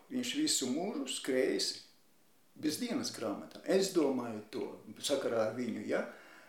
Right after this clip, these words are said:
Ja viņam būtu dienas grāmatā, viņš labāk varētu būt, e,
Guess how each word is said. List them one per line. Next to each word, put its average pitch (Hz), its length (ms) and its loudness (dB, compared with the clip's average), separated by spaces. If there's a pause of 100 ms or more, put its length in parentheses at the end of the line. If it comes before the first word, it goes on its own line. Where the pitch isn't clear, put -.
(160)
Ja 147 300 12
viņam 165 320 12
būtu 143 280 8
dienas 143 320 8
grāmatā, 185 520 6
viņš 139 280 6 (240)
labāk 147 520 8
varētu 139 440 8
būt, 135 320 2
e, 127 160 6